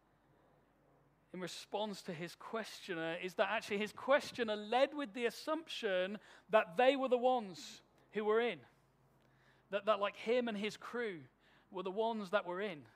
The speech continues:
He led with that assumption. And now Jesus says, "Not only will some of you not be there,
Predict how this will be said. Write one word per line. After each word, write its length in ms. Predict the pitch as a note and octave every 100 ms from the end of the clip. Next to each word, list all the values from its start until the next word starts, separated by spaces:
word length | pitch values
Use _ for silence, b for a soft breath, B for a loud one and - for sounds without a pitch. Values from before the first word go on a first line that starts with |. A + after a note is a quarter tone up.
| _ _ b b
He 100 | -
led 340 | G3 A3+ B3+ G#3
with 120 | G3
that 160 | G#3 F#3+
assumption. 540 | - A#3 A#3 - D#3+ A#2+ _ _ _ _ _ _ _ _ _ _ _ _ _ _ _ _ _ _ _ _ _ _ _ _ _ b b b b
And 180 | E3+ F3+
now 360 | G3 A3+ B3 A#3+
Jesus 360 | G3+ G3 F#3
says, 520 | - F3 F#3 G3+ - - b b b
"Not 260 | F3+ A3+ - -
only 460 | A#3+ D#4+ E4+ C#4
will 180 | B3 A#3
some 380 | - - B3 C4+
of 140 | D4+
you 180 | G#3 A#3
not 420 | G#3+ G#3 C#4 D#4
be 180 | - G3+
there, 380 | E3+ E3 G3